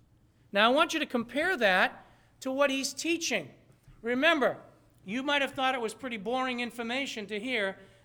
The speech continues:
that chapter thirteen through chapter sixteen was all a unit, and it all goes together. Why is that important? I want you to see what he's been instructing them. Remember the question that they're asking in our text. What does this mean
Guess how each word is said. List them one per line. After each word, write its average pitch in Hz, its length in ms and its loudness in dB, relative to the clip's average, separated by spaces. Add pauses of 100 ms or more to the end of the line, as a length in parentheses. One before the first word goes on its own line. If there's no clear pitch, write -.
that 196 140 -6
chapter 254 400 -2
thirteen 277 600 -4
through 247 180 -10
chapter 254 380 0
sixteen 269 600 -6
was 208 160 -2
all 233 240 4
a 220 40 0
unit, 226 380 -4 (340)
and 196 140 -2
it 196 80 2
all 240 300 6
goes 254 280 0
together. 226 500 -2 (880)
Why 214 340 4
is 285 200 -2
that 262 160 2
important? 240 680 -4 (320)
I 175 140 0
want 247 340 0
you 339 80 -2
to 349 100 -4
see 214 280 -4
what 247 160 -4
he's 220 200 -6
been 247 140 -4
instructing 277 800 -4
them. 170 260 0 (420)
Remember 269 420 0
the 262 80 0
question 294 500 -2
that 247 140 -2
they're 247 180 2
asking 247 440 0
in 220 100 2
our 214 100 2
text. - 640 -4 (640)
What 269 380 4
does 285 260 -2
this 294 300 -2
mean 269 640 0